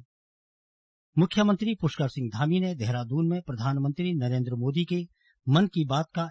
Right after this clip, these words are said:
एक सौ चौदहवाँ संस्करण सुना। मुख्यमंत्री ने कहा कि प्रधानमंत्री का मन की बात कार्यक्रम हमेशा सबको सामाजिक सरोकारों को लेकर बेहतर कार्य करने के लिए प्रेरित करता है। उन्होंने कहा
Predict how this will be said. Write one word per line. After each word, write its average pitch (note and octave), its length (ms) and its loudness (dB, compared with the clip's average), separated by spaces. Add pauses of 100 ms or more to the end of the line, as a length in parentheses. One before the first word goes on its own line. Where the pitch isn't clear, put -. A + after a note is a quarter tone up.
एक D3 140 -2
सौ F3+ 200 -4
चौदहवाँ E3 500 0
संस्करण A#2 440 -4
सुना। A2 300 -6 (540)
मुख्यमंत्री D3 580 2
ने A2 120 -2
कहा C3+ 260 2 (340)
कि E3+ 60 2
प्रधानमंत्री D3+ 680 2
का F3+ 180 -2 (140)
मन E3+ 180 4
की F3+ 160 0
बात C#3+ 260 -2
कार्यक्रम C#3+ 460 -2
हमेशा E3 380 0
सबको B2+ 340 -6
सामाजिक D#3 520 -4
सरोकारों C3 640 -4
को A#2+ 160 -6
लेकर E3 360 -4 (320)
बेहतर D#3+ 420 2
कार्य D3 260 -2
करने C#3+ 320 0
के E3+ 140 -4
लिए F3+ 140 -2
प्रेरित A#2 420 -4
करता A#2 300 -4
है। G#2 200 -4 (440)
उन्होंने D#3 300 4
कहा C#3 220 0